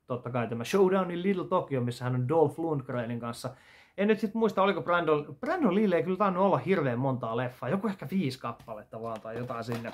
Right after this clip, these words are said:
päin. Mutta multa löytyy tästä elokuvasta tämä, ö, s-, tota, Scanboxin Nordic julkka. Ja tota, kaipa sitä tämänkin leffan vois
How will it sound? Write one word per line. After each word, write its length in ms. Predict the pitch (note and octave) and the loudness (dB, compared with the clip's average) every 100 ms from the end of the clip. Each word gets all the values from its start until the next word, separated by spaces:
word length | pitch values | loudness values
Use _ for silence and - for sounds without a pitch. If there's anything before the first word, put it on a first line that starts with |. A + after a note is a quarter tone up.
| - | -14
päin. 160 | G#2 A2 _ - - - - | -18 -18 _ -20 -20 -20 -2
Mutta 400 | C#4 D4+ - F#3+ - - - | 2 2 4 0 0 -10 0
multa 260 | E3 D3+ A3 | 2 4 2
löytyy 340 | G3 A3 G3+ G3 | 6 6 6 4
tästä 300 | F#3+ - F3 | 2 2 -2
elokuvasta 760 | F3+ F3 E3 D#3 D3 D#3+ C3+ - | 4 4 4 2 2 2 0 0
tämä, 280 | D3+ D3 B2+ - | 2 2 0 -4
ö, 140 | C#3 | -6
s-, 160 | B2+ - | -8 -6
tota, 360 | D3+ C#3 C3+ B2+ C3+ - _ - - C3 C#3+ | -2 2 2 2 -2 -16 _ -20 -18 -16 -14
Scanboxin 840 | - C#3+ C3 F#3+ G#3 G3+ E3+ C#3+ | -10 -4 -2 -2 -2 -4 -6 -4
Nordic 460 | D#3 D#3 C3 C3+ - - _ _ _ _ _ _ _ _ - | -2 0 0 -2 -6 -20 _ _ _ _ _ _ _ _ -10
julkka. 600 | B2 C#3 B2+ - B2+ A#2+ | -2 0 0 -2 -2 -2
Ja 140 | C#3+ B2 | -2 -2
tota, 440 | C3+ B2+ C3+ C3+ - - - _ - - - - - _ - - _ _ _ _ _ _ _ _ _ _ _ _ | -2 0 2 2 0 -16 -20 _ -6 -6 -4 -8 -8 _ -20 -20 _ _ _ _ _ _ _ _ _ _ _ _
kaipa 380 | A#3 B3 F#3 E3+ | 6 6 6 2
sitä 140 | G#3+ | -2
tämänkin 300 | C4+ C#4 A#3 | 2 2 4
leffan 360 | A3 G#3+ F#3 D#3 | 4 2 -6 0
vois 440 | G3 D#3+ C#3+ - | 6 6 4 -10